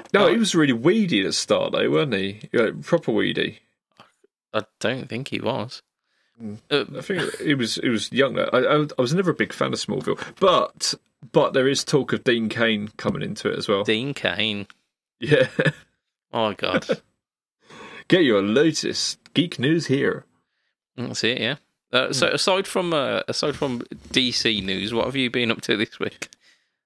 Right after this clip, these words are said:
Speaker 1: Uh, well, in Marvel land, <laughs> right? Um, I've been up. I've been really, really busy. So one of the reasons we've held my, uh, what I've been up to off a little bit is 'cause it overlaps with the news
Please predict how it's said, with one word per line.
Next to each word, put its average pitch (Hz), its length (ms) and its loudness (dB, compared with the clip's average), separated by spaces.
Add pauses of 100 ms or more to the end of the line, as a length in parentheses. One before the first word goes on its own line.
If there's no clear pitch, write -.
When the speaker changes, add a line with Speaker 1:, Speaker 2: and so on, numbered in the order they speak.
(600)
Speaker 1:
Uh, 117 260 4 (100)
well, 131 140 4
in 156 80 2
Marvel 160 400 2
land, - 320 -2
<laughs> - 180 2
right? - 760 4
Um, 165 500 2 (260)
I've 175 340 4 (340)
been 139 200 2
up. 120 200 -2 (100)
I've 135 180 2
been 110 200 0
really, 110 300 2
really 101 220 -2
busy. 101 360 0
So - 160 -2
one 135 140 4
of - 40 0
the 135 60 0
reasons 117 380 0
we've 104 160 2
held 101 260 2
my, 101 380 2
uh, 101 340 2
what 87 200 2
I've 101 100 -2
been 104 120 0
up 76 140 -6
to 92 300 -2
off - 240 0
a - 40 0
little 90 220 -2
bit - 160 -2
is 85 140 -2
'cause 104 160 -4
it 104 80 2
overlaps 101 460 0
with 98 140 -4
the 98 80 -6
news 95 340 -4